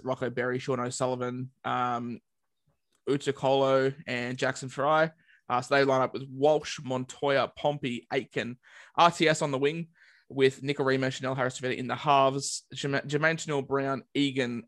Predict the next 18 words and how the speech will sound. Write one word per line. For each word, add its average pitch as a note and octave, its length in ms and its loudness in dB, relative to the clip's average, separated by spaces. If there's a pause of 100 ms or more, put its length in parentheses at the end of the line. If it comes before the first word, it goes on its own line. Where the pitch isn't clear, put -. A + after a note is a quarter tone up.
Kane C3 200 -2
Evans, B2 340 -4
Jack - 260 -2
Murchie, A#2+ 400 -4
Eli A#2 160 -4
Katoa, B2 500 -2 (100)
Tohu B2+ 280 -4
Harris C#3+ 680 0
with A#2+ 320 -4
Tavanga C3 420 -2
Armau, B2 480 0
Afoa, A#2+ 460 2
and B2 120 -4
Murdoch A#2+ 240 -4
Masila B2 300 -6
on A#2 120 -2
the A#2+ 60 -6
bench. B2+ 380 -2